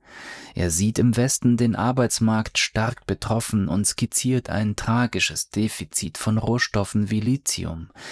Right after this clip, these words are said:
die unbedingt vonnöten sind, um die moderne Wirtschaft überhaupt weiter im aktiven Betrieb zu halten. Systemische Katharsis. Oder besser umschrieben, systemische Synthese,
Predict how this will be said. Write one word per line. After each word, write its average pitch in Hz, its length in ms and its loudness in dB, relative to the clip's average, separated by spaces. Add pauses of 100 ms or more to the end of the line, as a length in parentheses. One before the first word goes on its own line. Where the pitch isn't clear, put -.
(240)
die 101 140 0
unbedingt 113 640 4
vonnöten 123 580 2
sind, 101 300 0
um 113 260 4
die 117 120 2
moderne 123 560 2
Wirtschaft 104 460 -2
überhaupt 104 480 -4
weiter 90 480 -2
im 104 220 2
aktiven 95 560 -2
Betrieb - 440 -4
zu 87 200 -4
halten. 82 400 -6 (1300)
Systemische 113 1040 2
Katharsis. - 920 -4 (400)
Oder 110 240 4
besser 113 340 2
umschrieben, 127 760 -2
systemische 135 840 2
Synthese, 120 840 0